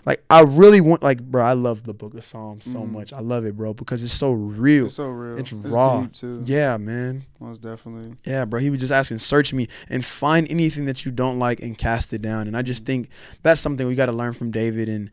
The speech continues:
Speaker 1: and, and what he did, bro, and, and how you gotta be raw. Like, he's, he has emotions. You know, he, he was a man, humble boy, shepherd boy, coming up and being risen as king. But you can see that his heart towards the Lord never changed, right? He was, he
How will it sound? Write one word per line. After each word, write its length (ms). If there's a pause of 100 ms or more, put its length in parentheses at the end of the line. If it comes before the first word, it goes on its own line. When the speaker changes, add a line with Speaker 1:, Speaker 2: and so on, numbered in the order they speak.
(200)
Speaker 1:
and, 240
and 180
what 140
he 160
did, 420
bro, 280
and, 120
and 180
how 140
you 140
gotta 180
be 160
raw. 320
Like, 160
he's, 240 (160)
he 120
has 160
emotions. 560
You 80
know, 120
he, 160
he 140
was 160
a 60
man, 480 (260)
humble 300
boy, 420 (380)
shepherd 460
boy, 420
coming 260
up 140
and 100
being 160
risen 300
as 120
king. 280
But 100
you 80
can 160
see 380 (140)
that 120
his 120
heart 320
towards 260
the 60
Lord 260
never 200
changed, 460
right? 180
He 140
was, 120
he 40